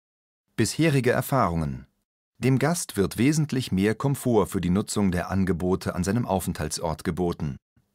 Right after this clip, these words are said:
Die selbstbestimmte Lebensweise von Hotel- und Kurhotelgästen wird gefördert,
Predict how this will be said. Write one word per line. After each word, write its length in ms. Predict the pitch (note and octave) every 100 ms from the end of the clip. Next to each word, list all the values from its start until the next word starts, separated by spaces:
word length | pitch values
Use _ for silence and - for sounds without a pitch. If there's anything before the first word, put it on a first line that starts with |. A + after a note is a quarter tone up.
| _
Die 220 | A2 A#2
selbstbestimmte 760 | G#2+ D3+ - G2 - G2+ F#2+
Lebensweise 800 | F2+ B2 C3 F#2+ E2 D#2 F2 B2+
von 240 | - F2+
Hotel- 400 | E2+ D2+ F#2+ G#2
und 240 | A2 D#2 -
Kurhotelgästen 1160 | - A2+ G2 F#2 G2 F#2+ F#2+ G2 - C#3+ D3
wird 200 | A#2+ A#2
gefördert, 580 | C3+ - C#3+ F#2 D#2+ -